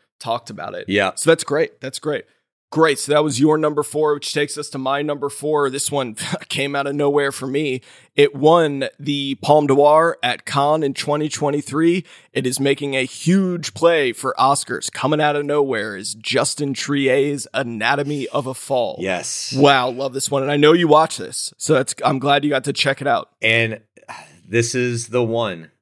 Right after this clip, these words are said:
Speaker 2: that I didn't put on my list. And
Speaker 1: Well,
Speaker 2: I'm,
Speaker 1: it's no
Speaker 2: this
Speaker 1: Magic
Speaker 2: might
Speaker 1: Mike's Last Dance. Let's
Speaker 2: it's
Speaker 1: be clear.
Speaker 2: no Magic Mike's Last Dance. Let's be clear.
Speaker 1: <laughs> No,
Speaker 2: Um,
Speaker 1: I get
Speaker 2: but,
Speaker 1: it. I get it.
Speaker 2: but
Speaker 1: I
Speaker 2: this
Speaker 1: just,
Speaker 2: is,
Speaker 1: yeah, I love
Speaker 2: this
Speaker 1: it.
Speaker 2: is my asterisk. How Beau is Afraid is yours. This is mine
Speaker 1: Sure.
Speaker 2: because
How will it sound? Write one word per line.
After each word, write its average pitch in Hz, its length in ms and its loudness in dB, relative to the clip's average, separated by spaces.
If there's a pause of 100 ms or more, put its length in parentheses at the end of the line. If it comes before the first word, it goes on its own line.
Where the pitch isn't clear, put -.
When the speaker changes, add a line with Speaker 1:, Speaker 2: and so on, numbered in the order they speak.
(200)
Speaker 2:
that 98 180 0
I 90 180 0
didn't 101 500 -6 (280)
put 104 160 -4
on 101 160 -2
my 98 140 -6
list. 90 520 -10
And 101 140 0
Speaker 1:
Well, 156 80 8
Speaker 2:
I'm, 139 60 6
Speaker 1:
it's - 140 -2
no 180 140 4
Speaker 2:
this 139 80 2
Speaker 1:
Magic 135 160 2
Speaker 2:
might 110 220 -2
Speaker 1:
Mike's 127 260 0
Last 135 300 -2
Dance. - 400 -6
Let's 135 160 -2
Speaker 2:
it's 127 160 0
Speaker 1:
be 156 40 2
clear. 165 140 8
Speaker 2:
no 165 40 6
Magic 165 280 4
Mike's 156 240 2
Last 165 240 2
Dance. 147 220 4
Let's 143 160 2
be 202 140 0
clear. 196 340 2 (140)
Speaker 1:
<laughs> - 40 -18 (220)
No, - 360 6
Speaker 2:
Um, 143 40 2
Speaker 1:
I 175 100 2
get - 200 -2
Speaker 2:
but, 135 100 10
Speaker 1:
it. 120 140 2
I 220 100 2
get 160 240 0
it. 131 140 -2
Speaker 2:
but 151 140 8
Speaker 1:
I 202 100 6
Speaker 2:
this 156 220 4
Speaker 1:
just, 175 160 2
Speaker 2:
is, 117 40 -20
Speaker 1:
yeah, 123 420 -6
I 123 240 -2
love 117 280 -4
Speaker 2:
this 139 180 0
Speaker 1:
it. 160 60 -4
Speaker 2:
is 139 100 -8
my 131 200 2
asterisk. 123 440 -2
How 113 100 0
Beau 110 220 -2
is 104 120 -4
Afraid 107 340 -2
is 92 120 -8
yours. 104 400 -6
This 101 220 -8
is 90 160 -10
mine 95 100 -2
Speaker 1:
Sure. 90 300 2
Speaker 2:
because 92 580 -6